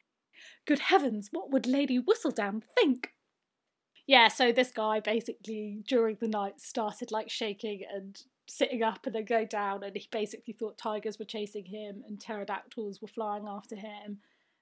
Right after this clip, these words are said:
And, um, yeah, he totally freaked out. And even though I'd, like, say something, he'd, like, respond to me, but he'd not, like, listen. I'd be like, "D-, it's okay, just keep running and they won't hurt you." And he'd be like, "Oh, okay. Oh no, they're back." Yeah.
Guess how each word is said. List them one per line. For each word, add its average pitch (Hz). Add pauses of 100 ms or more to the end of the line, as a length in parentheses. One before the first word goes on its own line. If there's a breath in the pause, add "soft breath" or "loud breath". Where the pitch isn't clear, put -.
(120)
And, 214
um, 214
yeah, 233
he 202
totally 214
freaked 202
out. 220
And 240
even 247
though 247
I'd, 226
like, 214
say 233
something, 220
he'd, 220
like, -
respond 220
to -
me, 196
but -
he'd 196
not, 220 (640)
like, -
listen. 247
I'd 233
be 233
like, 226 (880 loud breath)
"D-, 339 (140)
it's 392
okay, 370
just 359
keep -
running 359
and 339
they 330
won't 339
hurt 339
you." 269
And 240
he'd 240
be -
like, -
"Oh, 254 (120)
okay. 269 (260)
Oh 392
no, 415
they're 392
back." 381 (580)
Yeah. 190